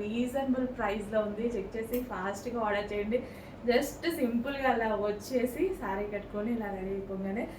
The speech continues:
అసలు ఒక ఏదో ఈవెంట్కి వెళ్తున్న, ఏదైనా చిన్న ఫంక్షన్కి వెళ్తున్న లుక్ అయితే వచ్చేసింది అంత గ్రాండ్గా, ఇంత సింపుల్ బడ్జెట్లో with జరీ బోర్డర్తో. చెక్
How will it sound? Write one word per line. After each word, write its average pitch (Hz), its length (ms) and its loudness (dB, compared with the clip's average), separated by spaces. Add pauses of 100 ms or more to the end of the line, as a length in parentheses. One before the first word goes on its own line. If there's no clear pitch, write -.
(300)
అసలు 294 300 6
ఒక 277 120 0 (840)
ఏదో 269 160 6 (220)
ఈవెంట్కి 254 440 2
వెళ్తున్న, 240 360 4 (680)
ఏదైనా 226 340 2
చిన్న 240 140 0 (100)
ఫంక్షన్కి 254 500 0
వెళ్తున్న 220 440 0
లుక్ 233 280 -2
అయితే 269 260 0
వచ్చేసింది 208 520 -2
అంత 208 180 -2 (220)
గ్రాండ్గా, 196 440 2 (500)
ఇంత 254 140 4 (200)
సింపుల్ 247 400 4
బడ్జెట్లో 185 440 2 (220)
with 247 220 0 (220)
జరీ 214 240 4 (100)
బోర్డర్తో. 190 440 0 (420)
చెక్ 180 180 -6